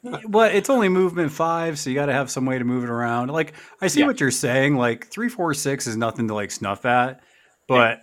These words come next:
Speaker 1: honestly, you kind of already, if you're doing this spe-, speaking specifically for Mei Fang,
Speaker 2: Yeah.
Speaker 1: you already have the metal golem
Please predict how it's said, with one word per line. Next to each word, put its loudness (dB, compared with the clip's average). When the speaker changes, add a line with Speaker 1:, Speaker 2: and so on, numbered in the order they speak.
Speaker 1:
honestly, 0
you -14
kind 0
of -6
already, -2
if -6
you're 0
doing 2
this -2
spe-, -6
speaking -6
specifically -6
for -4
Mei -4
Fang, -8
Speaker 2:
Yeah. 0
Speaker 1:
you 2
already 4
have 0
the -4
metal -2
golem -8